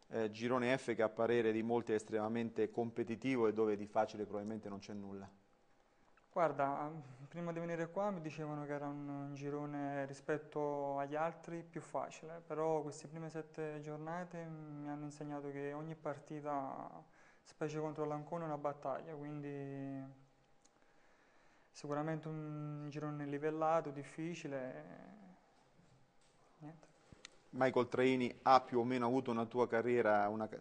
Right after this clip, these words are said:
Speaker 1: carriera analoga alla tua, nel senso che Michael ha giocato a Verrucchio,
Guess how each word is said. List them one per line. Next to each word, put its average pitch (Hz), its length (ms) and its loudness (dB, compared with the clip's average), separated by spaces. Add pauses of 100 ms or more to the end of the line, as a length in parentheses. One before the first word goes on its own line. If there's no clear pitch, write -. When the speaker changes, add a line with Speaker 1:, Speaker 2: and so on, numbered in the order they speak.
Speaker 1:
carriera 113 300 2
analoga 110 380 6
alla 104 100 4
tua, 104 120 -4
nel 104 120 -4
senso 110 240 -2
che 104 80 0
Michael 107 320 2
ha 104 40 4
giocato 104 380 0
a 104 80 2
Verrucchio, 110 800 -4